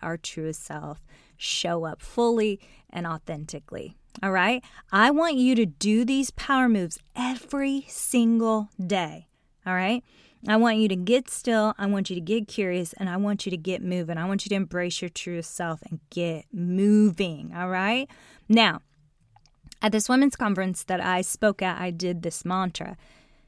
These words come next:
And I wanna leave this mantra with you, and I want you to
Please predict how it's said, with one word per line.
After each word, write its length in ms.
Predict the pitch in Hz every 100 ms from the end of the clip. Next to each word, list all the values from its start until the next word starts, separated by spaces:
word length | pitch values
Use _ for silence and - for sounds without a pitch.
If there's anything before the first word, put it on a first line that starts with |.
| _ _ _ _ -
And 80 | 208
I 60 |
wanna 240 | 214 269 269
leave 180 | 226
this 220 | 190 196 202
mantra 420 | 185 180 - 175
with 240 | 170 -
you, 140 | 180 170
and 80 |
I 60 | 175
want 460 | 262 294 - - 226
you 280 | 220 208
to 760 | 202 - - 202 185 175 170